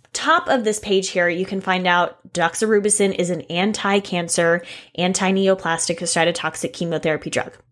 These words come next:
Okay, so that already answers a couple of the questions I have, and it's classified as an anthracycline antibiotic. Again,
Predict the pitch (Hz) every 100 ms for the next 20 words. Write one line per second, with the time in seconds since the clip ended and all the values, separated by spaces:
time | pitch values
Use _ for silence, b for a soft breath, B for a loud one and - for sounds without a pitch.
0 | - 170 151 180 180 202 220 180 185 185
1 | 180 175 175 175 180 160 - 170 160 262
2 | 294 254 247 B B B 202 196 - 240
3 | 269 269 262 190 180 - 190 180 - 202
4 | 220 247 240 185 185 196 185 160 165 -
5 | 165 160 135 - - - _ _ _ 190
6 | 202 202 160